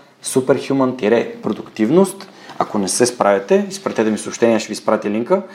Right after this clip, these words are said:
и ще се радвам на вашата обратна връзка, дали нещата, които сте направили с Силвина, са ви били полезни и вие сте, а, един вид сте открили какво ви е камъчето в обувката, което ви пречи да свършите нещата.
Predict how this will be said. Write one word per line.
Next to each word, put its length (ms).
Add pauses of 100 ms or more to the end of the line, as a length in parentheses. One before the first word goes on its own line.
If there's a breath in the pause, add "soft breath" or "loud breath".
(220 loud breath)
и 280
ще 140
се 100
радвам 220
на 60
вашата 260
обратна 380
връзка, 600
дали 400
нещата, 300
които 280
сте 120
направили 360
с 40
Силвина, 360
са 120
ви 60
били 140
полезни 640 (380 loud breath)
и 140
вие 280
сте, 500 (280 loud breath)
а, 80
един 180
вид 200
сте 360
открили 520
какво 320
ви 460 (100)
е 60
камъчето 480
в 100
обувката, 400
което 220
ви 80
пречи 300
да 80
свършите 420
нещата. 400